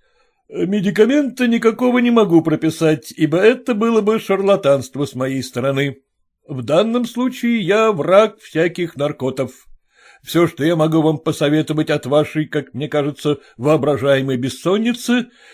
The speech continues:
это вставать поутру пораньше. А если это вам не поможет,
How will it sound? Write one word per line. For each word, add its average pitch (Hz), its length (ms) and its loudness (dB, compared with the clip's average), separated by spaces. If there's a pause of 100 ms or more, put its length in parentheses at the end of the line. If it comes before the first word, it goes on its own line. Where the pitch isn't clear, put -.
это 247 400 0
вставать 214 680 0
поутру 185 440 0
пораньше. 135 680 0 (520)
А 147 120 2
если 156 400 4
это 220 260 4
вам 240 160 4
не 254 80 0
поможет, 254 540 0